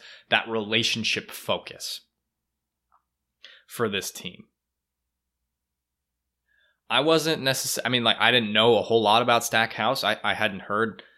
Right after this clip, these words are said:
much about him and, and him possibly being brought to the N B A prior to my conversation with Chris Connor. And I was looking into it. I mean, <clears throat> he didn't convince me right off the bat when we had our conversation. We didn't talk about it much.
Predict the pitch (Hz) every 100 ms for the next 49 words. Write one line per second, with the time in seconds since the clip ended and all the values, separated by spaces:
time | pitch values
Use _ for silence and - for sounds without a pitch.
0 | _ _ 110 120 107 98 101 107 - 127
1 | 135 101 95 104 101 101 113 110 98 -
2 | 101 - 107 104 104 101 98 95 101 -
3 | - 107 101 107 110 104 101 113 113 -
4 | 101 107 117 110 - 110 113 - 110 117
5 | 110 - 120 110 123 120 135 143 _ _
6 | _ _ _ _ - 117 117 110 104 -
7 | _ _ _ _ _ _ _ _ _ _
8 | _ _ _ _ - _ - 127 143 135
9 | 113 117 127 123 107 110 123 143 156 175
10 | - 113 113 110 - - 143 131 - -
11 | 135 131 113 - 110 110 110 117 107 104
12 | 107 101 95 98 107 104 101 98 95 98
13 | 95 - 95 107 104 98 92 95 101 101
14 | 107 104 120 - -